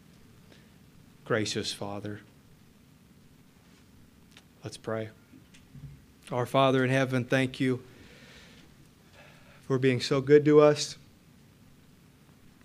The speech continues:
We do not deserve your love,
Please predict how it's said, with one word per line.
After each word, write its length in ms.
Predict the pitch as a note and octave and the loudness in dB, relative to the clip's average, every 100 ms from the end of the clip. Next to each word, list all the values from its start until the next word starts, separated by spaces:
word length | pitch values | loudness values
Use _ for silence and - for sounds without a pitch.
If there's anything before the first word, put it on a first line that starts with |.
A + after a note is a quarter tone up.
| - - - - - - - - - - - | -20 -20 -20 -20 -20 -20 -20 -20 -20 -20 -10
We 160 | B2+ B2 | -8 -4
do 240 | C3+ C#3 | -2 0
not 360 | C#3 C3+ C3 - - - - - - - - | 2 2 2 -4 -20 -20 -20 -20 -20 -18 0
deserve 760 | C#3+ C#3 B2 D3 D#3+ D#3+ C3+ - | 2 4 4 8 10 8 4 -10
your 220 | C#3+ C3+ | -2 0
love, 460 | B2+ D3+ E3+ F3 | 4 6 6 4